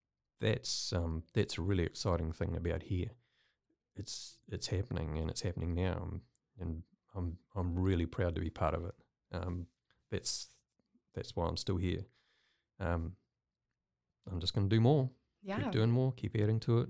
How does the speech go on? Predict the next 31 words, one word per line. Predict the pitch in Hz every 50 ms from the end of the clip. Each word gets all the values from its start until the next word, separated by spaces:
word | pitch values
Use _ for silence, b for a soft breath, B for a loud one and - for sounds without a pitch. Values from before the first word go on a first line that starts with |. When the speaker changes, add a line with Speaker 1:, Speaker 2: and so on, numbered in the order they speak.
| - -
Speaker 1:
keep | - - 107 110 - _ _ _ - 131 110 98
bringing | 95 104 101 101 101 101
people | - 120 110 - 117 110 110
in, | 113 120 131 123 123 120 B B B B B B B B _ _
um, | 92 87 85 90 90 90 90 - -
working | - 110 - - 104
together | 101 104 107 101 101 101 104 -
with, | 110 95 101 98 - - - - - _ _ _ _ _ _ _ _ _ _ _ _ _ _ -
with | 104 98 92
our | - - 113 120 - - -
other | 104 101 101 98
artists | 104 117 117 123 123 120 - - - -
and | - 92 90 92 98 95 - _ _ _ _ _ _ _ _ _ _ _ _ _ _ _ _ -
collaborating | - - 98 101 98 104 107 104 104 104 104 104 104 95
and | 90 90 82 80 82 85 87 92 104 - _ _ _
having | 98 92 110 113
some | - - 131
fun, | - - - 110 110 110 113 113 b b b b b b b b b b b _ _ _ _ _ _
um, | 80 85 90 87 -
getting | - 104 110 110
into | 113 117 - 120
trouble | - - 110 107 110 113 113 107
and | 104 - 277 95 101 - 262 - - 262 - -
Speaker 2:
<laughs> | -
Speaker 1:
just | - 117 107 - - _
doing | - 117 110 110 107
what | 104 107 110
we | 104
do, | 98 95 110 127
you | 117 90 90
know? | 87 - 139